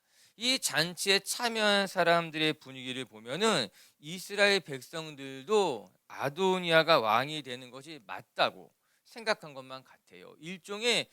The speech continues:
여론전에 있어서도 아도니아가 대세를 잡은 것처럼 보입니다. 아도니아는 영민한 사람입니다. 분위기를 자기 쪽으로 기울게 할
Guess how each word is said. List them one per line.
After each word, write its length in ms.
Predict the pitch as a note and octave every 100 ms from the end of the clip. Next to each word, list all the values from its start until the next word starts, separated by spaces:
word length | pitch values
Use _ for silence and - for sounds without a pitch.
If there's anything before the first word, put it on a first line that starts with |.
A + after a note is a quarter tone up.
| _ _
여론전에 640 | D3+ D#3+ G3+ G3+ F3+ C#3+ D3+
있어서도 760 | B2+ - D#3 D3 D#3+ G#3 G3+ -
아도니아가 960 | G2+ B2 F3 F3 D#3+ C3+ A2+ A2+ F3 D#3
대세를 640 | - G#2+ A#2+ C3 D#3+ B2 _ _
잡은 380 | - A#2 C3+ C#3
것처럼 480 | A2+ - A2+ A2+ G#2+
보입니다. 580 | - G2+ G2 - _ _ _ _ _ _ _
아도니아는 1040 | - C#3+ G3 A3+ G#3 G3 A3+ A#3 D3+ G2+ G2
영민한 420 | C3 F3+ F#3+ F3+
사람입니다. 720 | - F3+ F3 A2+ G2 E2 B1 -
분위기를 560 | D#3 F#3 F#3 G#3 G3
자기 380 | - - A#2 F3+
쪽으로 400 | - E3 D#3 E3
기울게 580 | - - D#3 E3 D#3+ D#3+
할 480 | D#3+ - G#3 G3+